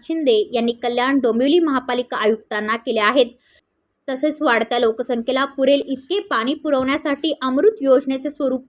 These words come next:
अधिक विस्तारित करण्यासाठी अतिरिक्त दोनशे कोटी रुपयांच्या निधीला मंजुरी द्यावी, अशी मागणी कल्याण लोकसभा मतदारसंघाचे खासदार डॉक्टर श्रीकांत शिंदे यांनी केली. त्यावरही मुख्यमंत्री एकनाथ शिंदे यांनी सकारात्मक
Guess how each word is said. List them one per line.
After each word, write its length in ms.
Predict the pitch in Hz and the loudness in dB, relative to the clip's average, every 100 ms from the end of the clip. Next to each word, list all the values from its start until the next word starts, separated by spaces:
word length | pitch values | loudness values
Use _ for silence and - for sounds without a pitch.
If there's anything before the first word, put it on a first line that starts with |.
| - | -4
अधिक 220 | 262 320 - | -2 -2 -4
विस्तारित 380 | 254 - 269 320 - | -8 -4 -4 -4 -4
करण्यासाठी 500 | 240 254 277 262 285 | -2 -2 -4 -4 -4
अतिरिक्त 440 | 254 233 277 285 302 | -4 -4 -6 -4 -2
दोनशे 460 | 262 240 254 262 | 2 2 0 -4
कोटी 360 | 320 269 262 320 | -4 -4 -2 -2
रुपयांच्या 500 | 247 247 240 262 269 | -2 -2 -4 -4 -4
निधीला 380 | 247 220 240 247 | -2 0 0 0
मंजुरी 400 | 233 220 262 285 | -2 -2 -2 0
द्यावी, 400 | 269 294 285 220 - _ - | 0 0 -2 -4 -10 _ -6
अशी 280 | 254 269 | -4 -2
मागणी 360 | 254 226 233 262 | 0 0 0 -2
कल्याण 440 | 269 247 240 233 | -2 -2 0 2
लोकसभा 480 | 233 220 240 254 247 | 0 -2 -4 -4 -4
मतदारसंघाचे 880 | 254 233 226 240 269 262 226 240 262 | -4 -4 -2 0 -2 -6 -4 -4 -4
खासदार 520 | 254 254 285 311 208 - _ _ _ | -6 -6 -4 -4 -4 -8 _ _ _
डॉक्टर 360 | 254 247 - 269 | -4 -4 -2 -4
श्रीकांत 540 | 269 285 254 262 262 311 | -4 -4 -4 -4 -4 -6
शिंदे 480 | - 311 285 226 226 | -8 -4 0 0 2
यांनी 240 | 226 208 | 0 -2
केली. 280 | 202 254 254 247 _ _ _ _ - | -4 -4 -4 -8 _ _ _ _ -6
त्यावरही 560 | 330 330 330 330 370 | -2 2 2 0 -2
मुख्यमंत्री 560 | 359 277 294 262 262 285 | -4 -2 -2 -2 0 2
एकनाथ 360 | 240 233 247 269 | 0 0 -4 -4
शिंदे 460 | 320 277 226 214 | -2 2 2 2
यांनी 280 | 247 220 247 | -2 -2 -4
सकारात्मक 640 | 262 247 233 220 220 226 | -4 -6 -4 -4 -4 -6